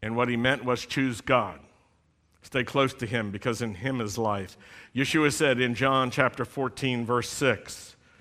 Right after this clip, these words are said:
"I am the way, the truth, the life.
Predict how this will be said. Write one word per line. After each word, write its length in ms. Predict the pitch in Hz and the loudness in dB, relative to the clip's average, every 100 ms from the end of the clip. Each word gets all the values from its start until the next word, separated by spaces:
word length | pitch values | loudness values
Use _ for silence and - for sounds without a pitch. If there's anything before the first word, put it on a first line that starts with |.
| - - - | -20 -20 -6
"I 280 | - 143 147 | 4 8 8
am 340 | 151 139 127 117 | 6 4 2 2
the 100 | 117 | 0
way, 560 | 117 127 135 190 220 170 - _ _ 110 | 4 6 6 4 0 -6 -16 _ _ -4
the 140 | 143 | -4
truth, 840 | - - 151 147 170 - - - - _ _ _ - - - - - - - - - - 120 | -2 2 4 4 4 -2 -12 -20 -20 _ _ _ -20 -20 -20 -20 -20 -20 -20 -18 -20 -6 10
the 100 | 208 | 12
life. 920 | 247 320 330 135 - - - - | 12 12 12 8 -2 -16 -20 -20